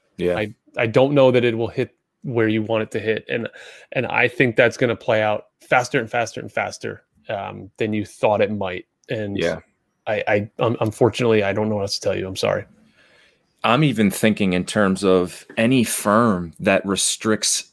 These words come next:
Speaker 1: you know, a-, anybody's, a-, anybody's itch to move forward or do anything. You know, you're talking about marketing, putting out videos. It could mean running a business. You know what I mean? Like my example, I was like, "I'm, I'm leaving then." You know what I mean? This is what I do. I'm not dancing around this either.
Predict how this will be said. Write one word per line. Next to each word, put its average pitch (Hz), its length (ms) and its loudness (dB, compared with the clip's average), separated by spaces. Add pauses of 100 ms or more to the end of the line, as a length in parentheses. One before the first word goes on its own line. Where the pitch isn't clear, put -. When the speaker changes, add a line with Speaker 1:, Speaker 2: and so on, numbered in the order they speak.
Speaker 1:
you 104 140 0
know, 95 260 2 (140)
a-, - 200 -4
anybody's, 101 920 2 (240)
a-, 92 200 -4
anybody's 107 640 0
itch - 540 0
to 110 100 -2
move 104 300 4
forward 98 520 2
or 95 60 0
do 98 220 2
anything. 90 560 0
You 98 100 2
know, 101 140 4
you're 101 180 2
talking 113 240 0
about 82 220 0
marketing, 95 440 2
putting 98 260 -2
out 80 180 -2
videos. 95 500 0
It 117 140 0
could 123 180 -2
mean 117 180 0
running 101 300 0
a 85 60 0
business. 98 720 -4
You 98 80 -4
know 87 140 0
what 90 80 4
I 90 60 4
mean? 101 200 0
Like 101 200 2
my 110 180 2
example, 80 600 -4 (220)
I 85 80 0
was 101 140 2
like, 98 180 2
"I'm, 127 260 -2
I'm 107 260 0
leaving 151 400 -6
then." - 100 -14 (220)
You 101 80 -8
know 82 60 -4
what 82 100 -2
I 82 40 -6
mean? 95 160 -4
This 104 160 -6
is 107 100 -6
what 101 100 0
I 87 120 2
do. 98 260 2
I'm 95 100 2
not 101 200 2
dancing 110 340 2
around 95 300 2
this 85 160 -4
either. 98 340 0